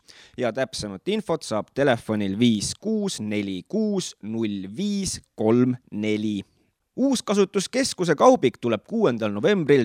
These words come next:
Nõo alevikku ja peatub kella kaheteistkümnest kuni kella üheni, teisisõnu siis kaksteist null nullist kuni kolmteist null nullini vallamaja vastas asuva jäätmepunkti platsil. Äh,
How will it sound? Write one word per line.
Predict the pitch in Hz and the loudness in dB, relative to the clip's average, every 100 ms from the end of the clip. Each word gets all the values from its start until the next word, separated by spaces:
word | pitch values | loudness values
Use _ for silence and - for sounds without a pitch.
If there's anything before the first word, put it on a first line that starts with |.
| 117 | 4
Nõo | 160 123 165 | 4 6 6
alevikku | 175 139 143 - 127 | 4 2 0 2 2
ja | 113 113 | 4 2
peatub | 143 139 117 113 101 | 4 4 4 -2 -2
kella | 117 110 104 | 2 2 2
kaheteistkümnest | 110 107 165 202 - 143 127 117 - - | 0 0 2 2 0 0 2 0 -4 0
kuni | 123 107 | 2 2
kella | 98 104 101 | -2 0 4
üheni, | 190 180 147 143 | 6 6 4 2
teisisõnu | - 123 110 104 113 107 | 0 0 0 -2 -2 -2
siis | 101 | -2
kaksteist | - 127 - 113 90 - | -2 -4 -4 -6 -4 -2
null | 113 101 | -2 2
nullist | 135 135 117 - | 4 4 2 -2
kuni | 101 95 | -10 -4
kolmteist | 117 117 98 117 104 - | -2 -2 0 -2 -2 -6
null | 107 113 95 | -4 -2 -2
nullini | 135 202 170 156 147 - - - | 2 2 2 2 0 -2 -16 0
vallamaja | 147 156 117 107 95 | 4 6 4 2 -2
vastas | 120 190 - 180 - | 2 0 2 0 0
asuva | 120 113 101 87 | -2 -2 -4 -4
jäätmepunkti | 98 156 165 - 139 107 127 - 135 | 2 2 2 -2 -4 -2 -4 -2 -4
platsil. | 98 107 104 - 113 107 95 _ _ _ | 0 -2 -2 -2 0 0 -2 _ _ _
Äh, | - 107 107 104 | -4 -2 -2 -4